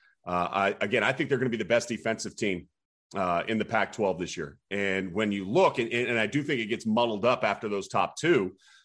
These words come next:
uh, there's plenty of room for Washington State uh, to move up. And I think as the season went on last year, they got better and better. They dealt with some injuries, so that kinda, like, ru-,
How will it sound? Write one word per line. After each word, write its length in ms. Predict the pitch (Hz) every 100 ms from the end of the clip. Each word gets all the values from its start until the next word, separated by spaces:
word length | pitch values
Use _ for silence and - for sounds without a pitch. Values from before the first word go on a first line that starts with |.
| -
uh, 220 | 101 98
there's 280 | 87 131 131
plenty 360 | - 131 143
of 100 | 113
room 200 | 120 123
for 120 | 113
Washington 440 | 107 110 107 117 101
State 440 | - 123 110 - _ _ _
uh, 280 | 98 95 90
to 200 | 87 131
move 240 | 110 117 110
up. 140 | 104
And 80 | 110
I 40 |
think 140 | 107 113
as 100 | 95
the 40 |
season 280 | 95 139 117
went 120 | 113
on 140 | 117 123
last 240 | 104 -
year, 80 | 110
they 100 | 110
got 200 | 117 98
better 200 | 107 110
and 80 | 98
better. 140 | 107
They 80 | 101
dealt 160 | 120 113
with 80 |
some 120 | 110 104
injuries, 440 | 110 110 113 104
so 60 | 104
that 160 | 107
kinda, 160 | 120 107
like, 220 | 101 90
ru-, 240 | 95 104